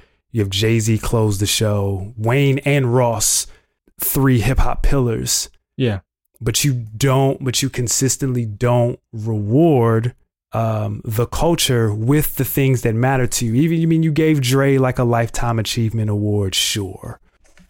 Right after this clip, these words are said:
Speaker 1: But, like, to me, that, that still speaks volumes. That, that still says to me, um,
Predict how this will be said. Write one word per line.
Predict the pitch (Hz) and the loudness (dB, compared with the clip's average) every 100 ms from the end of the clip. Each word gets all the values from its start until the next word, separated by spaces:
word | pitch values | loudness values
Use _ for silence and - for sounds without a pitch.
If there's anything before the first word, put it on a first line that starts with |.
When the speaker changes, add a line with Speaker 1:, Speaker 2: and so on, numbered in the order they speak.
| _ _ - - _ _ _ _ | _ _ -16 -16 _ _ _ _
Speaker 1:
But, | 117 160 | -2 2
like, | 170 170 143 | 2 2 0
to | - | 2
me, | 175 196 208 | 4 4 4
that, | 190 - - | 2 -2 -6
that | 131 170 175 _ - | -2 0 -2 _ -6
still | - - 214 214 202 | -4 0 2 2 2
speaks | - - 208 208 - 156 | 0 -2 0 0 0 0
volumes. | 147 175 208 202 156 135 117 | 2 2 4 4 4 2 2
That, | 139 143 | 0 0
that | 151 147 - | -2 -2 -2
still | - 175 175 | -2 2 2
says | - 175 170 - | 2 2 2 0
to | 156 | 2
me, | 147 147 143 139 127 _ _ _ | 2 4 4 0 -4 _ _ _
um, | 120 123 123 117 101 101 - | -2 0 2 0 -4 -10 -12